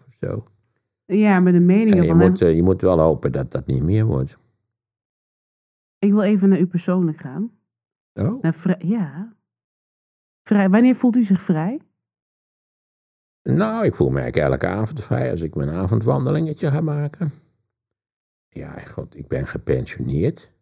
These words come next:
Speaker 1: Dat maakt natuurlijk al dat je relatief vrij bent. Ik heb een geweldig pensioen, mijn vrouw idem dito.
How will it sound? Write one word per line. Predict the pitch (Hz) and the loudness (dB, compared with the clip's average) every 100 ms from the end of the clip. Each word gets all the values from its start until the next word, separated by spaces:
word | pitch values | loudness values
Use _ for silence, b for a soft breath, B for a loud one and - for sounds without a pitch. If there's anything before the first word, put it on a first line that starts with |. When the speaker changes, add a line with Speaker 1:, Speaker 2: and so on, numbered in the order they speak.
| _ _ _ _ _ | _ _ _ _ _
Speaker 1:
Dat | - - | -14 -12
maakt | 64 - - | -14 -14 -14
natuurlijk | 67 - | -10 -8
al | 71 | -8
dat | 65 67 | -8 -8
je | 67 | -6
relatief | 67 73 65 - 71 | -2 -2 -2 -6 -10
vrij | - - - 139 123 | -12 -12 -8 -6 -6
bent. | 95 131 131 | -4 -4 -6
Ik | 98 | -8
heb | 71 71 | -8 -8
een | |
geweldig | 67 62 69 76 - - - - | -8 -6 -6 -6 -10 -14 -16 -12
pensioen, | - - - 180 196 | -12 -6 -4 -2 -2
mijn | - | -6
vrouw | - 65 64 - | -8 -8 -8 -10
idem | 135 62 60 | -8 -8 -4
dito. | 80 - 170 165 180 | -4 -2 0 0 -2